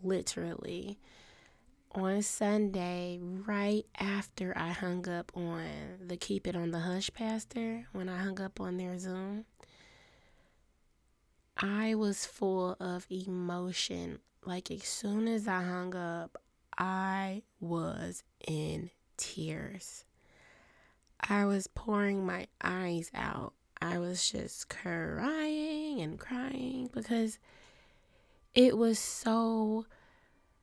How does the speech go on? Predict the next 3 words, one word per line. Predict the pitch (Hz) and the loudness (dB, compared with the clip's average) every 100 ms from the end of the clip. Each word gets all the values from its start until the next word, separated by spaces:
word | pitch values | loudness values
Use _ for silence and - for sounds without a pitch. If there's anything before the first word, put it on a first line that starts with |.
| _ _ _ _ _ _ _ _ - | _ _ _ _ _ _ _ _ -18
powerful. | - - 208 214 262 254 214 - 175 180 185 208 _ - | -10 2 6 8 8 6 4 2 0 0 -4 -8 _ -2
It | 202 208 - - | 4 4 2 -8
felt | - - - - 214 220 214 214 196 | -12 -10 -10 -2 2 4 4 2 0